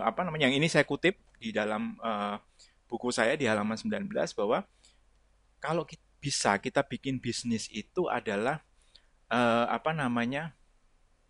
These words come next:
kalau bisa bisnis kita itu ibaratnya satu bangunan, satu istana yang dikelilingi oleh parit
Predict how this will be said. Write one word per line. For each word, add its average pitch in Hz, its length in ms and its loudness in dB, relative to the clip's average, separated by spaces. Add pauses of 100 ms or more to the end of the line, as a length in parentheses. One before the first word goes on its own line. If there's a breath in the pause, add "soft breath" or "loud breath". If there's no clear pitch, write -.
(680 loud breath)
kalau 131 160 6
bisa 127 160 4
bisnis 135 400 0
kita - 240 -2
itu 117 160 0
ibaratnya 110 560 2
satu 107 480 -2
bangunan, 110 480 2
satu 123 160 -10
istana 107 560 -2 (320 loud breath)
yang 165 320 4
dikelilingi 143 560 -2
oleh 135 160 -4
parit 123 320 -12